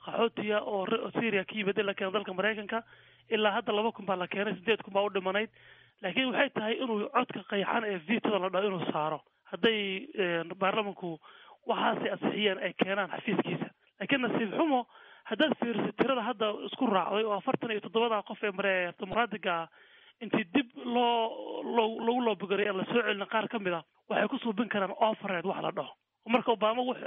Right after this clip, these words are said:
codkiisa qeexan oo isticmaalay, waxba kama jiraan buu noqonayaa, wuu sharcigu wuu dhaqan galayaa. Waxaa kaloo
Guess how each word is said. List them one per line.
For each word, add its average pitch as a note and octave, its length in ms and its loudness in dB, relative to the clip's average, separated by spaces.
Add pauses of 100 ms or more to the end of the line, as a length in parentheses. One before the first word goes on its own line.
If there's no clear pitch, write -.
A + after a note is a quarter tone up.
codkiisa A#3 340 0
qeexan G#3 320 0
oo G3+ 60 4
isticmaalay, F#3+ 520 -2 (380)
waxba G3+ 180 2
kama G3+ 200 -2
jiraan A3+ 280 2
buu F#3+ 100 -6
noqonayaa, F3 500 0
wuu G3 200 4
sharcigu G#3+ 320 0
wuu F#3+ 120 0
dhaqan G3 260 -2
galayaa. E3 340 -2 (360)
Waxaa A#3+ 200 4
kaloo C4+ 220 2